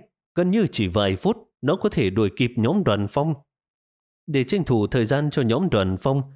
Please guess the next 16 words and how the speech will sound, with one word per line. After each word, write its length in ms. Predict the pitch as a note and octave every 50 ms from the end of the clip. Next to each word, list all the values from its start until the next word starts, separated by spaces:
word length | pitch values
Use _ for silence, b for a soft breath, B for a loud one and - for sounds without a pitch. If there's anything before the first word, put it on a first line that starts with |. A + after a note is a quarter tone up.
| - _ _ _ _ _ -
Viên 120 | B2+ B2
Mộc 160 | A#2 A2 G#2+ A2
Dã 160 | C3 C3 -
chạy 260 | - - C3 A2 G2+
vội 320 | F2 F#2+ A#2+ B2 G#2+ A2+
về 120 | G2+ A2+ G#2
phía 260 | - A#2 B2 E3 G#3+
phòng 280 | - - A2+ G#2 G2+ G2
thí 180 | - B2+ E3+
nghiệm 260 | G3 D#3 A2+ G#2+ G2+ G#2 b b b b b _ -
có 100 | G3+ G3
tiêu 200 | - F#3+ E3 D3
bản 380 | C3 A#2+ G#2+ G2 F2+ F2 F2
của 120 | F2+ G#2 G2
V 100 | G#2+ A2+
B 40 | A2+